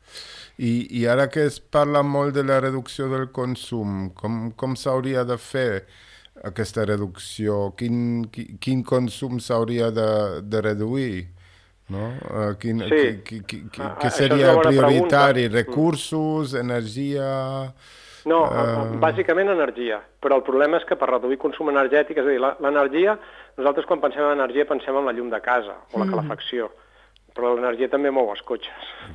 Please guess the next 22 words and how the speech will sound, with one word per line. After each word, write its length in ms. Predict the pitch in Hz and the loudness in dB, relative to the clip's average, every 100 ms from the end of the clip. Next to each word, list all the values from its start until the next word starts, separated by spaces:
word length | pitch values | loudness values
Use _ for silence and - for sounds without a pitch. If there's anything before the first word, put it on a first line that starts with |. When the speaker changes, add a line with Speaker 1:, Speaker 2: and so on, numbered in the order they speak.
| - | -8
Speaker 3:
Clar. 140 | 180 | -4
Speaker 1:
Clar. 240 | 90 85 82 90 - - - - 123 - | -2 -4 -8 -14 -20 -20 -20 -20 -20 -14
I 40 | 95 | -4
la 100 | 123 | 2
Speaker 2:
Llavors, 240 | 127 127 | 4 4
quan 60 | 101 | 0
Speaker 1:
indústria. 280 | 113 127 120 | -2 0 2
Speaker 2:
parlem 220 | 127 135 | 2 2
d'energia, 500 | 143 139 127 147 151 | 2 2 2 2 2
s'ha 160 | 147 131 | 4 4
de 140 | 131 131 - | 2 -8 -2
pa-, 200 | 131 135 - | -2 -2 -2
parlar... 420 | 117 127 135 147 | 0 4 4 2
o 40 | |
sigui, 160 | 127 147 | -2 -2
és 140 | 139 | 2
a 60 | 160 | 2
dir, 140 | 151 | 4
aquesta 260 | 135 165 202 | 2 0 2
reducció 380 | 190 165 156 147 | 2 0 -4 -2
de 100 | 135 | -4
consum, 540 | - 117 - 165 147 | -4 -12 -4 0 0